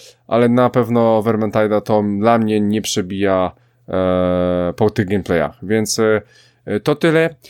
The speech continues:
takie jest moje życzenie, e, wysłuchaj nas, Panie. E, Wojtku, e, a co tam u ciebie? Ja,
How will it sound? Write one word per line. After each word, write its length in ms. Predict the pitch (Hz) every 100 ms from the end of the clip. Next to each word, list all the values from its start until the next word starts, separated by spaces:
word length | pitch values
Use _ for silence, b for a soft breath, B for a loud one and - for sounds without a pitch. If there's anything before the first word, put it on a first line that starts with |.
| B -
takie 240 | 139 131
jest 140 | 135 131
moje 240 | 131 127
życzenie, 600 | 120 120 147 143 139 135 123 B B B B
e, 340 | - 113 113
wysłuchaj 440 | 107 - 131 120 117
nas, 140 | 104
Panie. 380 | - 90 82 76 - b b b -
E, 400 | 110 110 110 110
Wojtku, 640 | 127 143 - 143 143 139 _ -
e, 540 | 117 120 123 123 123 123
a 140 | 135
co 180 | 131 160
tam 160 | 147 147
u 40 |
ciebie? 320 | 139 160 180 208 - -
Ja, 160 | 120